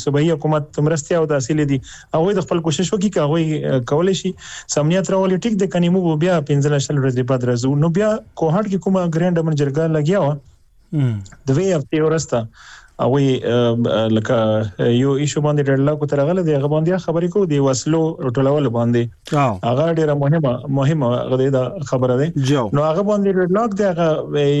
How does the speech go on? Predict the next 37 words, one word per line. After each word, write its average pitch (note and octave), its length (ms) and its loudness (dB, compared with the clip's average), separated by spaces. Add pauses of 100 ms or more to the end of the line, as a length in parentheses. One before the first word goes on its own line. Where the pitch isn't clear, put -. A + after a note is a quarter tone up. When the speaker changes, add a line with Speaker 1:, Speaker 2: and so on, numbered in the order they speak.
(100)
Speaker 1:
یو E3+ 240 0
په C#3+ 300 -2
هر D3 140 -2
طرف C#3 280 -2
نه C#3 180 2 (460)
ویل B2 140 2
شوي D#3+ 240 0
دي، C#3+ 120 0
زموږ، C3 480 2
آه، A#2 360 2
خپلو B2+ 320 -2
مشرانو B2+ 360 0
سره A#2+ 160 -2
مشوره B2 340 0
کوو، F3 200 -2
بیا C#3 120 2
به A#2+ 60 -2
مخکې A#2+ 280 -2
خبره A#2 300 0
ورکې A2+ 260 -2
کوو. C#3+ 220 0 (600)
نو، E3+ 140 2 (460)
آه، E3 60 0 (280)
دې F3 260 2
کې A#3 80 -4
یو، A3 340 2
آه، E3 60 2
اوربند E3 540 2
بیا F3 120 2
منځته F3 280 2
راغلی D#3 380 0
دی، D3+ 220 2
هغه C#3 140 0
کې C#3 120 -2
پیربندي C3 500 0
شوې D#3+ 260 0
وه. D3 240 0